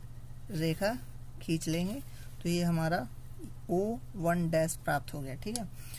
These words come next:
अब चूँकि ये रेखा खींच ली, ये true length होती है वास-, pyramid की वास्तविक लम-, ऊंच-,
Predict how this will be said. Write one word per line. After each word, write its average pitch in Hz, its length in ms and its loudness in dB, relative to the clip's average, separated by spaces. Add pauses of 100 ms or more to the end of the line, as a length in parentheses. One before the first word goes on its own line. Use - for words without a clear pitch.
(440)
अब 202 120 -4 (100)
चूँकि 254 360 -4 (2000)
ये 202 120 2
रेखा 214 280 0
खींच 214 340 -2
ली, 247 200 -2 (520)
ये 208 200 0
true 220 260 0
length 233 260 4
होती - 300 -2
है 254 200 2 (920)
वास-, 175 340 6
pyramid 185 420 2
की 214 140 -4
वास्तविक 196 520 2
लम-, - 560 -2
ऊंच-, 190 220 -2